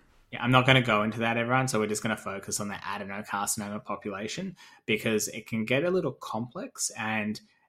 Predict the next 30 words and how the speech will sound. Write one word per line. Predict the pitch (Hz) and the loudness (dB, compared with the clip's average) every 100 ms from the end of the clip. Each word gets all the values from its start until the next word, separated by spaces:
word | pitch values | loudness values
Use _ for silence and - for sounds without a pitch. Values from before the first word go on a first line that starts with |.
| 117 | -2
then | 107 | 0
it | 107 | 0
gets | 104 92 | -4 -6
confusing. | - 101 - 95 - - - | -8 -10 -10 -10 -10 -12 -4
But | - 113 - | 0 0 0
the | - 113 | -8 -2
three | 131 147 | 0 0
predictive | 156 110 113 - 107 - | 0 0 0 0 -4 0
biomarkers | 95 95 101 101 110 104 | 0 2 2 0 -2 -4
I | 101 | -4
will | 101 98 98 - - | -2 -4 -6 -10 -6
briefly | 104 104 - 107 | -6 -4 -6 -6
mention | 101 101 - 101 | -6 -8 -8 -8
today | - 101 95 175 - - - | -10 -10 -10 -10 -12 -20 -4
are | 107 110 | 0 2
the | 110 | 0
ras | 98 98 135 160 - - _ | -2 -2 0 -2 -4 -8 _
wild | - 101 107 113 | -4 -2 0 -2
type, | 139 196 - | -4 -4 -6
or | |
the | 104 | -8
ras | 95 98 104 120 - - _ _ _ 139 | -6 -4 0 0 0 -4 _ _ _ -2
biomarker, | 117 110 120 135 135 135 | 0 2 0 -2 -2 -4
which | 107 | -4
is | 107 | -6
part | - 104 | 0 0
of | 101 | 0
the | 98 | -6
ras, | 98 101 101 101 - | -2 0 0 -4 -6
raf, | 101 95 - | -4 -4 -6